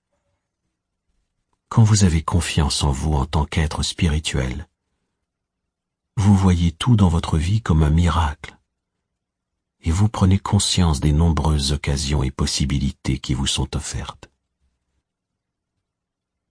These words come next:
Il y a quelques années, j'étais un invité à l'émission syndiquée de Fox, The Morning Show with Mike and Juliet. Les deux animateurs étaient ouverts et réceptifs à ce que j'avais à dire,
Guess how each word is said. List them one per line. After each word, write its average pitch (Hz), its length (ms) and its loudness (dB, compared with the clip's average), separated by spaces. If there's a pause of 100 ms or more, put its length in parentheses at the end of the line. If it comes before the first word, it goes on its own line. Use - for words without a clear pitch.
Il 92 200 6
y 98 60 8
a 98 60 6
quelques 101 420 4
années, 107 340 4 (920)
j'étais 95 340 2
un 92 80 6
invité 80 400 2
à 73 40 2
l'émission 73 440 2
syndiquée 78 480 0
de 73 100 -2
Fox, - 560 -6 (460)
The 90 100 0
Morning 87 440 4
Show 98 240 2
with 78 240 0
Mike 82 260 0
and 76 140 2
Juliet. 69 380 -2 (1600)
Les 90 160 2
deux 117 200 6
animateurs 110 640 4
étaient 85 300 0
ouverts 87 360 2
et 69 100 0
réceptifs - 760 -2
à 85 40 0
ce - 80 -6
que 85 120 0
j'avais 73 260 0
à 69 80 -2
dire, 69 380 -6